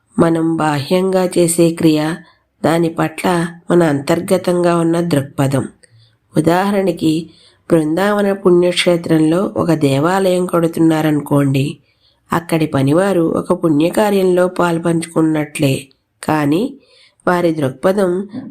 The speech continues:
ప్రాపంచికమైనది. వారికి వారి జీవితం గురించే ఆలోచన. మరొక కాంట్రాక్టర్ ఎక్కువ జీతం ఇస్తానంటే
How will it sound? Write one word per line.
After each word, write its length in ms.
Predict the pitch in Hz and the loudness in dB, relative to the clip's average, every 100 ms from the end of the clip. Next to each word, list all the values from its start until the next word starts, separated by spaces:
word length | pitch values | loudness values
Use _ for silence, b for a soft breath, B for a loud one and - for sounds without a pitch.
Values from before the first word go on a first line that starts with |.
| - | -2
ప్రాపంచికమైనది. 1160 | 160 135 175 180 180 - 170 156 147 135 - - b b - | 0 0 -2 -2 -4 -2 0 0 0 -2 -6 -12 b b -4
వారికి 440 | 170 175 165 160 156 | 0 0 0 0 2
వారి 280 | 165 160 | 2 0
జీవితం 600 | 143 135 135 180 220 208 | 0 2 2 2 2 2
గురించే 560 | 202 190 175 170 - 180 | 2 2 2 0 2 2
ఆలోచన. 600 | 175 139 147 143 139 131 - b b b b b _ _ _ _ - | 2 0 -2 -4 -2 -4 -6 b b b b b _ _ _ _ -2
మరొక 380 | 170 170 165 165 | 0 2 0 -2
కాంట్రాక్టర్ 640 | 160 143 135 143 190 208 185 | -2 -2 -2 -2 -2 0 -2
ఎక్కువ 300 | 165 - 185 | -2 0 2
జీతం 380 | 185 175 185 175 | 2 2 2 2
ఇస్తానంటే 960 | 165 - 175 170 165 160 165 151 156 | 0 0 0 2 2 2 2 0 -4